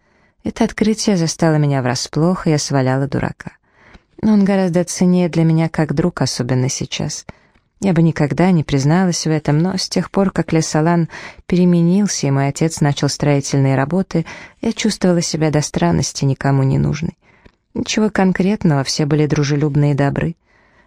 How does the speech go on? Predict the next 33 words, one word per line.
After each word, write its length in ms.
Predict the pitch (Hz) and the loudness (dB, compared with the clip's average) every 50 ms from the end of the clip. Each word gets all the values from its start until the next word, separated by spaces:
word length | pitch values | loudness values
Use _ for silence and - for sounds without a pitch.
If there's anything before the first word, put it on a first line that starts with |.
| _ | _
В 80 | - - | -12 -6
каждом 400 | - 254 240 208 180 196 190 180 | -2 -2 0 2 2 2 4 4
доме 280 | 190 214 220 202 180 | 2 2 2 2 2
Лесолана, 760 | 156 151 151 - - - 143 143 160 180 185 180 165 160 151 - - - - - _ _ | 2 0 -2 -2 -2 -2 0 0 0 2 2 2 2 0 -2 -4 -8 -16 -20 -20 _ _
даже 400 | - 185 226 226 220 202 190 175 | -6 -2 -2 0 0 0 0 0
у 60 | - - | 0 0
Аристиды, 760 | 165 160 156 151 143 - - - - - 165 160 143 156 | 0 2 2 0 -2 -4 -6 -8 -4 -4 -2 -2 0 0
меня 240 | 143 139 139 139 143 | 2 2 2 0 -2
принимали 540 | 143 - - 139 139 135 131 127 127 127 127 | -2 -2 0 0 2 2 2 2 2 0 0
радушно. 580 | 127 123 - - - - - 139 - - - - _ _ _ _ _ _ _ _ _ _ _ | 0 -2 -2 -4 -4 -6 -8 -8 -8 -10 -10 -12 _ _ _ _ _ _ _ _ _ _ _
И 60 | - | -6
всё 180 | 170 - - 147 | -4 -2 0 0
же 200 | 131 127 127 123 | 0 0 -2 -4
в 80 | - - | -4 -4
каком-то 400 | - 139 - 139 135 - - 135 | -4 -2 0 0 -2 0 -2 -2
более 320 | 127 151 143 135 131 127 | 0 0 2 2 0 -2
тонком 340 | - 135 123 120 - 120 123 | -2 -2 -2 -2 -2 -4 -4
смысле 540 | - - - 123 131 151 180 - - 185 151 | -4 -2 -2 0 2 0 0 0 0 -2 0
я 60 | 139 | 0
оставалась 500 | 131 - - - 127 135 135 135 139 - | -2 -2 -2 0 0 2 2 0 0 -2
чужачкой. 640 | - - 160 151 156 170 - - - - - - - _ _ - - - _ _ _ _ _ _ _ | -4 -4 -4 -2 -2 -2 -4 -4 -8 -10 -12 -12 -14 _ _ -20 -20 -20 _ _ _ _ _ _ _
В 40 | - | -4
отношении 400 | - - 226 226 - 262 247 233 | 0 0 0 2 2 2 2 0
саланцев 580 | 214 - 208 196 202 208 214 - - 165 - | 0 0 0 0 0 0 0 0 -2 -4 -4
ко 120 | - - 147 | -2 0 2
мне 160 | 151 160 175 | 2 2 2
была 200 | 160 160 156 156 | 2 2 2 2
нотка 320 | 151 160 170 - - - | 0 0 -2 -2 -4 -6
формальности, 840 | 151 - - 156 160 160 170 190 208 180 - 131 - - - - 160 - - - - - _ - | -4 -2 0 0 2 2 0 0 0 -2 -2 -4 -6 -8 -10 -12 -14 -14 -18 -20 -20 -20 _ -14
которая 280 | - 185 - 233 226 | -8 -2 0 2 4
меня 220 | 214 208 196 190 185 | 4 4 4 2 0
странно 480 | - - - 160 165 175 180 175 165 | -2 0 0 2 2 4 4 2 2
угнетала. 640 | 143 127 131 127 135 - - 156 135 139 147 147 - | 2 0 0 -2 -2 -4 -6 -6 -6 -6 -6 -10 -12